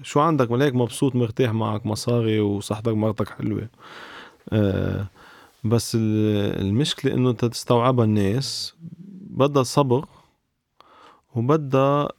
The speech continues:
ت-، بده يحمي حاله شوي الشخص كمان اللي مع الشخص، يعني بده يعطي، بس بده يعرف إنه في له وقت لإله ليريح حاله من هال-، وإلا إذا بيعيش بهالجو أربعة وعشرين ساعة أربعة وعشرين،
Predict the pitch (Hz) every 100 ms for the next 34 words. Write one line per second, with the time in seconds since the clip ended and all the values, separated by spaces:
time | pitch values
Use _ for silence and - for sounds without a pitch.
0 | _ - - - _ _ _ 120 113 110
1 | 117 120 143 143 123 135 127 - 117 -
2 | 104 104 - 104 98 104 104 107 98 101
3 | - 98 - 110 104 107 107 110 131 135
4 | 117 160 - - - - - - 107 110
5 | 113 131 123 131 113 - 139 120 120 -
6 | - 131 120 131 117 113 127 110 - 120
7 | 110 107 107 101 113 131 123 113 107 110
8 | 143 - 113 110 107 120 123 113 104 -
9 | 117 - 110 107 98 - 120